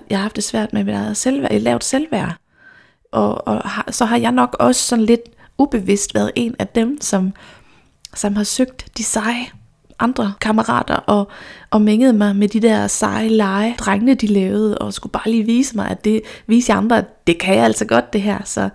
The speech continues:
så jeg har også sådan haft, altså jeg har haft den store, og har stadigvæk den der meget, meget følsomhed i mig, øh, og, og, og, øhm, sensitiv del. Og dengang brugte jeg jo, kompenserede jeg lidt for det, eller for at vise andre, at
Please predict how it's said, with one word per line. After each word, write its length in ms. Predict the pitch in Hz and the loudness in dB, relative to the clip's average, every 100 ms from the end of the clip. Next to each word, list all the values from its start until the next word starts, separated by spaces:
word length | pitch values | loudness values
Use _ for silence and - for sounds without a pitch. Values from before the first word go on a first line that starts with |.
| - - - - - | -10 -20 -20 -20 -12
så 200 | - 233 | 0 4
jeg 120 | 214 | 6
har 100 | 220 | 6
også 120 | 240 | 4
sådan 180 | 262 240 | 2 4
haft, 340 | 240 254 - - | 6 4 2 -2
altså 180 | 208 226 | 0 2
jeg 100 | 220 | 2
har 60 | |
haft 240 | 214 247 - | 2 0 0
den 120 | 214 | -6
store, 420 | - 240 262 269 | 0 2 4 2
og 160 | 208 196 | 2 0
har 180 | 269 | 0
stadigvæk 440 | 262 220 226 220 220 | 0 0 0 0 0
den 140 | 220 | 0
der 80 | 214 | 0
meget, 200 | 202 214 | 0 0
meget 180 | 220 214 | 0 0
følsomhed 600 | 240 254 262 214 214 214 | 0 0 -2 -2 0 0
i 100 | 220 | 0
mig, 280 | 220 214 240 - - - - - | 0 0 -2 -6 -20 -20 -20 -4
øh, 160 | 214 214 | 0 2
og, 140 | 220 | 0
og, 240 | 220 214 - | 0 -2 -2
og, 180 | 208 202 | -2 -2
øhm, 360 | 196 196 196 - _ _ - - | -2 -4 -6 -10 _ _ -20 -10
sensitiv 500 | - 262 - - 262 | -2 2 4 4 4
del. 320 | 254 233 190 - - - - _ _ - | 4 4 0 -8 -20 -20 -20 _ _ 2
Og 100 | 214 | 4
dengang 460 | 247 226 220 - | 4 2 -2 -2
brugte 280 | - 240 240 | 0 0 2
jeg 80 | 208 | 2
jo, 160 | 196 208 _ _ _ - | 2 -4 _ _ _ -4
kompenserede 580 | - 202 202 - 240 226 | 0 2 2 2 4 6
jeg 100 | 190 | 6
lidt 160 | 208 | 2
for 180 | - 208 | 4 2
det, 160 | 202 226 | 4 2
eller 160 | 190 | 0
for 140 | 180 214 | 0 0
at 80 | |
vise 320 | 202 226 247 202 | 2 0 2 2
andre, 400 | 196 226 226 | 0 0 -2
at 100 | - | -2